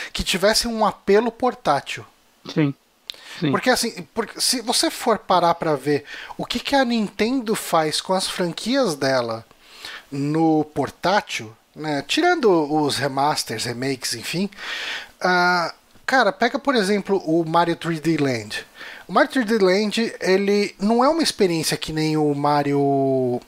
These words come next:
Speaker 2: Galaxy.
Speaker 1: eh, sessenta e quatro, o Galaxy, que
Speaker 2: Uhum.
Speaker 1: você tem um mundo gigante, cheio de coisas pra fazer, não sei o quê. Você tem uma fase com meia dúzia de desafios opcionais, mas a fase é
Speaker 2: Hum.
Speaker 1: linear. Você completou aquela fase, ok, tá liberada a próxima fase pra você testar,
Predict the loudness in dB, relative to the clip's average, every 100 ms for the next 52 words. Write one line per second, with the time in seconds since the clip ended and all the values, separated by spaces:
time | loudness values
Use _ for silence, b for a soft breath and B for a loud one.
0 | _ 4 4 4 0 -6 -4 -2 -2 0
1 | -2 2 4 2 0 -4 0 2 2 -2
2 | -6 -8 -10 B B B -2 0 2 2
3 | 2 0 0 0 0 0 -2 -2 0 2
4 | 0 -2 -2 0 -2 0 -2 -2 -2 -2
5 | -2 0 -2 -2 -4 -4 -4 B B B
6 | -2 2 2 2 4 4 4 2 -2 0
7 | 0 -4 -16 -18 -6 0 2 2 0 -4
8 | -2 -4 -4 0 -2 -4 -4 0 0 0
9 | -4 -6 -4 -2 -2 0 -2 0 -2 -2
10 | -2 -2 0 0 0 -2 -4 -2 0 0
11 | -2 B B -6 -4 -2 -2 -2 2 2
12 | 4 2 2 0 0 -2 0 -2 0 2
13 | 2 0 -4 -4 -4 -2 -2 -2 -4 -4
14 | -4 -4 0 -2